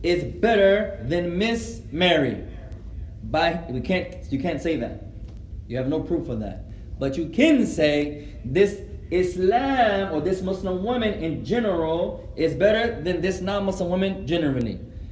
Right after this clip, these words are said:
You can't say this brother and mention him is better than this person. You can't do that. There's no proof to do that. You need proof to say someone is better specifically, bi'aynihi. But you can say generally.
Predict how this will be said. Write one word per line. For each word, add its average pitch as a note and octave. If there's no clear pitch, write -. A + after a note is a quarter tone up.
You C#3+
can't A3+
say G#3
this F3+
brother F#3
and D3
mention E3+
him E3
is D3
better A3+
than C#3+
this F#3+
person. A#2+
You -
can't C#3+
do B2+
that. -
There's A2
no C3+
proof C#3+
to B2+
do G#2+
that. F#2+
You A2+
need A#2
proof D#3+
to C3
say C3+
someone D3
is A#2
better C3+
specifically, C#3+
bi'aynihi. D#3
But C#3+
you -
can A3+
say G3
generally. C#3+